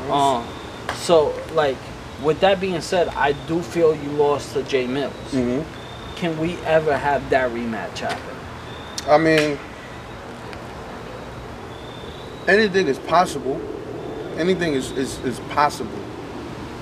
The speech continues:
Speaker 2: Um, it hasn't been thrown around to me,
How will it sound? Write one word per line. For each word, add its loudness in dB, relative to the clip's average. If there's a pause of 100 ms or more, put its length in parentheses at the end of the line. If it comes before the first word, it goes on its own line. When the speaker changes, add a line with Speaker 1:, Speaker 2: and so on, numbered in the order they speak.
(140)
Speaker 2:
Um, 6 (2000)
it 6
hasn't 8
been 4
thrown 8
around 6
to 2
me, 0